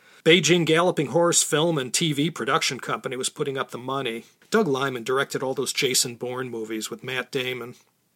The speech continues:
I read Doug Liman dropped out of the picture, and I'm not sure where the Hollywood version of the life of Morris Cohn is right now. I believe Beijing Galloping Horse for a time was looking for a new Hollywood partner to work with.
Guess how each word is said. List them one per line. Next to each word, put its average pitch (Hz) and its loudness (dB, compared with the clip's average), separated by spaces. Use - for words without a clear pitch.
I 147 2
read 160 2
Doug 143 0
Liman 131 -2
dropped 139 0
out 135 2
of 131 -2
the - -16
picture, 170 4
and 123 -2
I'm 117 -10
not 113 -8
sure 120 0
where 120 -4
the 113 -6
Hollywood 139 2
version 135 2
of 113 -12
the 139 0
life 127 -2
of 127 -10
Morris 131 0
Cohn 139 -4
is 135 -2
right 127 -2
now. 123 -8
I 135 -8
believe 151 0
Beijing 131 0
Galloping 131 -2
Horse 135 0
for 123 -4
a 104 -6
time 143 2
was 113 -6
looking 117 -6
for 117 -4
a 113 -10
new 123 -6
Hollywood 127 -2
partner 135 -4
to 123 -8
work 123 -4
with. 120 -4